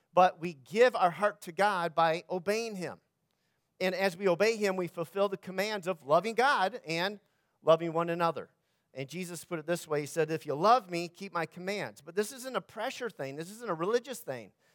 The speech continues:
This is something that God wants us to be able to experience his fullness of life in us. And so I just want to encourage you to kind of look into that. But the word today is tikva. Tikva. Everybody say tikva.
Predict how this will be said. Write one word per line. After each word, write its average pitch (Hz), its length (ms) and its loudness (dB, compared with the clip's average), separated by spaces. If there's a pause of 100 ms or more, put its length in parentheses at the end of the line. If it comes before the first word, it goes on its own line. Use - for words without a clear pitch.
(360)
This 208 180 0
is 233 160 -8
something 220 440 -6
that 202 120 -2
God 185 300 -4
wants 208 320 2
us 202 100 -12
to - 100 -18
be 180 100 -10
able 190 100 0
to 175 60 -6
experience 185 560 -8
his 151 140 -14
fullness 135 680 -12
of 120 140 -14
life 95 320 -6 (120)
in 113 160 -16
us. 87 300 -20 (540)
And 131 160 -6
so 160 180 2
I - 20 -4
just 165 140 -12
want 175 120 0
to 160 100 -2
encourage 175 240 -4
you 170 80 -2
to 143 80 0
kind 156 180 -2
of 131 80 -8 (400)
look 151 220 -2
into 151 200 -6
that. 139 260 0
But 156 200 2 (280)
the 185 100 0
word 302 400 8
today 226 460 2
is 196 480 2 (760)
tikva. 220 680 4 (320)
Tikva. 208 520 4
Everybody 175 240 0
say 175 280 -6
tikva. 214 640 6